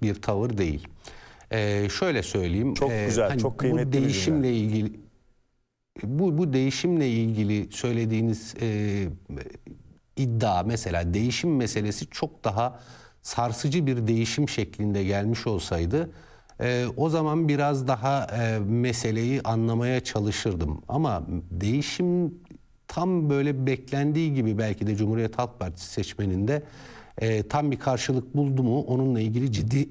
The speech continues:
Speaker 1: <clears throat> ciddi soru işaretleri var. Bu-, bunu bir kenara koyalım.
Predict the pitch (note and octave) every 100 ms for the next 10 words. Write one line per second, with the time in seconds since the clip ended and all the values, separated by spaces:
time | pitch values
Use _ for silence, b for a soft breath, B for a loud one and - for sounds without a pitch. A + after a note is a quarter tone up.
0 | C#3 - A#2+ A#2 B2 C3+ - A#2+ A2 -
1 | G2+ E2+ D#2+ F2+ E2+ G2 D#3 B2 B2+ C#3
2 | C3 B2 B2+ C#3+ D3 A2+ G2+ D#2+ - F2
3 | D2 D2+